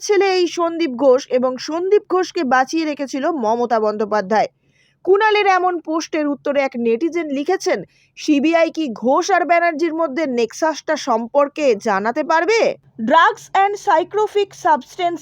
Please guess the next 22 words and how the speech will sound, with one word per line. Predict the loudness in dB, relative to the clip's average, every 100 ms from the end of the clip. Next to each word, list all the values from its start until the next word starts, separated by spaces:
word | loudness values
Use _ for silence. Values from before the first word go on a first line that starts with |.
| -4
আইন | 0 0 -2 -6
নিয়ে | -2 -2
গুরুত্বপূর্ণ | 0 -2 0 -2 0 0 2 -2
নির্দেশ | -4 -6 -6 -8 -4
দিল | -2 0 0
সুপ্রিম | -2 -2 -2 -6
কোর্ট। | -2 0 0 -4 -18 2
Narcotic | 6 8 8 4 6 6 6
Drugs | 6 6 6 0
and | 2 4 4 4
Psychotropic | 4 4 2 2 0 2 0 0 2
Substance | 2 2 0 2 0 0
আইনের | 2 2 4 2 2 0
পঞ্চাশ | 2 4 4 2 0 0
নম্বর | 2 4 4 2
ধারা | 4 4 4 4
নিয়ে | 4 2
গুরুত্বপূর্ণ | 4 2 2 2 2 4
নির্দেশ | 4 2 4 2
দিল | 4 4 4
সুপ্রিম | 4 2 2 4
কোর্ট। | 4 4